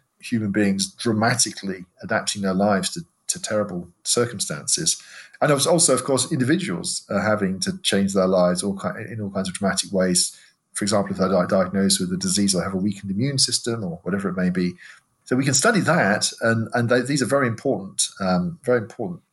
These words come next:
uh, examples, I think. But what's unique about this, I mean, it's a, it's a, literally a global problem. Everybody around the world is, is having to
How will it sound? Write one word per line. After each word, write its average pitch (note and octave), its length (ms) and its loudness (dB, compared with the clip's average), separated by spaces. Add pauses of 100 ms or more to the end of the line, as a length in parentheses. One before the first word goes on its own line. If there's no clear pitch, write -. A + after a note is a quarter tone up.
(120)
uh, G#2 40 -8
examples, G#2+ 760 -2
I C#2 60 -8
think. - 260 -14 (240)
But A#2+ 80 0
what's E3+ 280 2
unique F#3 240 4
about B2 260 0
this, - 560 -4 (200)
I - 60 -2
mean, A#2+ 120 2
it's B2 120 2
a, B2 140 2
it's C3 140 -2
a, B2+ 40 0
literally C3 460 2
a G2 40 2
global A2 400 2
problem. B2+ 520 -8 (380)
Everybody B2+ 520 2
around A2 280 2
the G#2 80 -4
world A2+ 360 2
is, - 300 -6
is - 140 -6
having A2 160 -4
to G2+ 80 -6